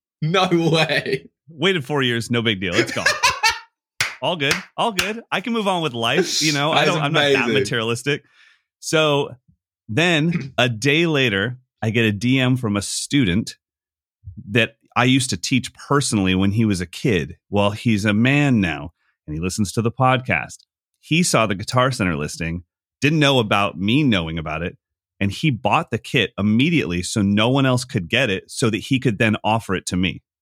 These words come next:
Speaker 1: Wow.
Speaker 2: So he snagged it up, contacted me. I haven't
Speaker 1: Wow.
Speaker 2: talked to the dude in a decade. Guy's a stud paramedic now. He's got a, you know, got a family and a life and everything. He's like, "I bought that kit. It's yours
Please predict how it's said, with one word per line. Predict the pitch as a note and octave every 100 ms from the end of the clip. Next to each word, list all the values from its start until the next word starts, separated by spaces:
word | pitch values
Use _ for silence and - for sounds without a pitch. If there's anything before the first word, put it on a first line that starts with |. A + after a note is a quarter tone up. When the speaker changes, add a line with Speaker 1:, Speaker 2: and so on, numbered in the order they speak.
| _ _ _ _ _ _ _ _
Speaker 1:
Wow. | G#2+ A2 A#2+ A2 G2+
Speaker 2:
So | E3+
he |
snagged | D3+ - - C3 C3+ D#3+ D#3+
it | D3+
up, | A2+ G#2 _ _ _ _ _
contacted | D#3 E3 E3+ B2+
me. | A#2+
I | A2+
haven't | F3+ F3+
Speaker 1:
Wow. |
Speaker 2:
talked | F3 D#3
to |
the | C3+
dude | C#3 C#3+
in | B2+
a | G#2
decade. | F2+ E2+ C#3 D3 F#2 D#2+ - -
Guy's | C3 B2
a | A#2 G2 _ _ _ _
stud | - - - D3 D3 B2
paramedic | C#3 C#3 B2+ B2 B2+ B2
now. | A#2+ A#2 A#2+ A2 _ _ _ _ _ _ -
He's | -
got | A2 G#2
a, | F#2+ -
you | A#2+ G#2+
know, | F2+ -
got | C3+
a | G2
family | - F3+ G3 E3+ D#3
and | B2
a |
life | A2 C3 D#3 E3 D3+
and |
everything. | D3 D#3
He's | C#3+ A#2+
like, | G#2
"I | F#2 G#2
bought | A2+ B2+
that | E3+ D#3
kit. | - G#2 - _ _ _ _ _ -
It's | A2 -
yours | G2+ C3+ C3 G#2+ G2